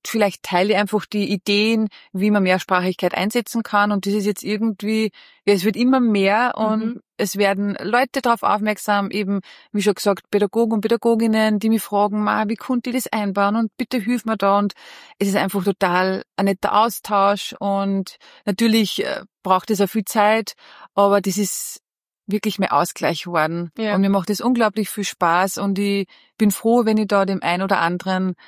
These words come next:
Speaker 1: bisschen helfen und inspirieren kann.
Speaker 2: Also du gehst da ganz konkret, zeigst Tipps oder, oder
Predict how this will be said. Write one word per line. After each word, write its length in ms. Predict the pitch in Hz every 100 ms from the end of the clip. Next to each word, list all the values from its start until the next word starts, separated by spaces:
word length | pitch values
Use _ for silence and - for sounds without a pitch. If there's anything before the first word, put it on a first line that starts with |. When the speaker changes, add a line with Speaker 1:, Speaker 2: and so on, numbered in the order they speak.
| - _ _
Speaker 1:
bisschen 240 | 185 - 180
helfen 380 | 190 208 -
und 80 | 196
inspirieren 580 | 185 - - 160 160 160
kann. 200 | - -
Speaker 2:
Also 160 | 214 240
du 80 |
gehst 220 | 220 - 233
da 100 | 226
ganz 320 | 226 226 -
konkret, 420 | 247 220 220 214 -
zeigst 400 | 214 202 - -
Tipps 420 | - 294 - -
oder, 580 | 226 214 208 202 202 196
oder 440 | 196 196 196 190